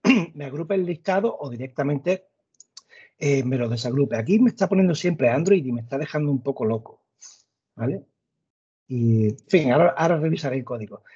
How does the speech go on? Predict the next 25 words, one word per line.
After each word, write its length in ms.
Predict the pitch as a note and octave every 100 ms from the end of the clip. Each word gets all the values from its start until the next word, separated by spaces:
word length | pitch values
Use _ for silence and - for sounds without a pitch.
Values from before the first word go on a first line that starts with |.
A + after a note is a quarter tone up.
| _
¿vale? 180 | - E3
Aquí 260 | F3 D3+ D#3
ya 120 | D#3+
le 80 | E3+
digo 240 | F3 D3+
que, 280 | A2+ A#2 A#2 A#2 _ _
que 120 | -
no 100 | A2
me 80 | B2+
lo 80 | C#3
agrupe 400 | C3+ E3 F#3 A#3
y, 320 | D#3 B2 A2+ -
y 100 | B2
directamente 560 | A#2+ A#2+ C#3 C#3+ C#3
me 100 | E3
lo 140 | D3+ C3
desagrupa 720 | B2 B2 A2+ E3 E3 G#3 A3
y 100 | D3
me, 320 | B2 A#2 A#2
y 100 | C#3
me 100 | B2+
deja 260 | A2+ B2+ C#3+
aquí, 280 | B2 C3 D3
pues, 200 | C#3+ A#2+
que, 320 | - A2 G#2+